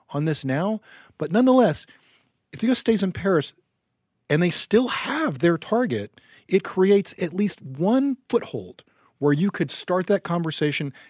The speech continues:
and potentially move it along and not let it die. And there's a part of me that's always thought that, you know,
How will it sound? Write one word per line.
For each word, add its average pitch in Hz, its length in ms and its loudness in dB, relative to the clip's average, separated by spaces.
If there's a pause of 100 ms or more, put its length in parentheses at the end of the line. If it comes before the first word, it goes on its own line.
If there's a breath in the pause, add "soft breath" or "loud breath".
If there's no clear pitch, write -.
(120)
and 110 100 -14
potentially 185 540 -4
move 160 200 2
it 160 60 2
along 139 480 0 (340 soft breath)
and 131 120 -4
not 135 220 0
let 127 140 -2
it 117 100 -8
die. 123 300 -2 (100)
And 143 220 -4
there's 190 220 -2
a 294 60 -2
part 208 280 0
of 190 60 0
me 202 60 -2
that's 160 180 -4
always 139 400 0
thought 104 280 -4 (580 loud breath)
that, 131 180 0
you 143 80 -4
know, 120 220 -2